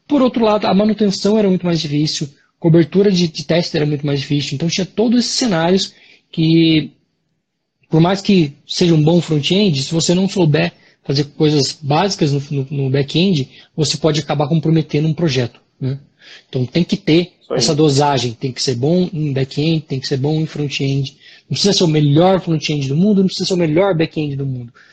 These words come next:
Speaker 1: mas você tem que saber dosar. Não adianta você ser assim ou você ser assim, né? É, é melhor que você seja mediano nas duas do que assim, entendeu?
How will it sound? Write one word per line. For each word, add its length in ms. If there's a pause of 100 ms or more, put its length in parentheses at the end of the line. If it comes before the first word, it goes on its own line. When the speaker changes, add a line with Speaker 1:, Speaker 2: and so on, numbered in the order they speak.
(260)
Speaker 1:
mas 120
você 160
tem 240
que 160
saber 600 (180)
dosar. 400
Não 80
adianta 300
você 240
ser 160
assim 360
ou 120
você 240
ser 140
assim, 300 (380)
né? 220 (260)
É, 60
é 220
melhor 280
que 80
você 180
seja 400 (380)
mediano 480
nas 180
duas 380
do 140
que 340 (180)
assim, 400 (460)
entendeu? 300